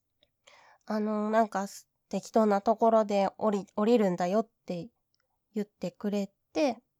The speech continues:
で、降りて無事に帰ることができました。本当にあの人いなかったら私どうなってたんでしょうって思って、でもその時も疑心暗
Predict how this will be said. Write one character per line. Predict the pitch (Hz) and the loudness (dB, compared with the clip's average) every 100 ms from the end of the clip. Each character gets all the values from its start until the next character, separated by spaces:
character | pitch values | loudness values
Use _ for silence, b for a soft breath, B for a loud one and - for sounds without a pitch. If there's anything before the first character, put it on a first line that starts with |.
| _ _ _ _ _ _ _ _ _ _ _ | _ _ _ _ _ _ _ _ _ _ _
で、 | 240 254 | -2 0
降 | - 220 | 2 0
り | 202 | -2
て | - - 277 | -6 2 2
無 | 220 226 | 2 -4
事 | 208 | -2
に | 196 190 | -4 -4
帰 | - 202 185 | -4 -4 -4
る | 190 | -10
こ | - | -16
と | - 214 | -10 -8
が | 208 202 196 | -4 -4 -4
で | 202 | -10
き | - 202 | -10 -8
ま | 185 | -8
し | - | -10
た。 | - - _ _ _ _ _ _ _ _ _ _ _ _ | -16 -20 _ _ _ _ _ _ _ _ _ _ _ _
本 | - 262 285 | -6 -2 0
当 | 311 | 4
に | 302 285 | 4 4
あ | 269 | 4
の | 277 | 2
人 | 294 - 277 | 0 -2 0
い | 247 | 2
な | 233 | 0
か | - | -4
っ | 226 _ | -8 _
た | 226 | -8
ら | 214 | -6
私 | 208 - 214 - - | -6 -6 -6 -10 0
ど | 285 | 2
う | 320 | 4
な | 302 | 4
っ | 254 | 2
て | - 247 | -4 0
た | 240 | 2
ん | 220 | 2
で | 214 | -2
し | 220 233 | -4 -4
ょ | 202 | -4
う | |
っ | - | -6
て | 196 | -8
思 | 190 | -8
っ | |
て、 | 196 - | -8 -4
で | 208 294 | 6 6
も | 269 | 6
そ | 247 247 | 6 6
の | 285 | 6
時 | 370 359 311 | 6 4 2
も | 240 220 | 2 2
疑 | 233 254 | 0 0
心 | 285 320 | 2 4
暗 | 339 359 | 6 6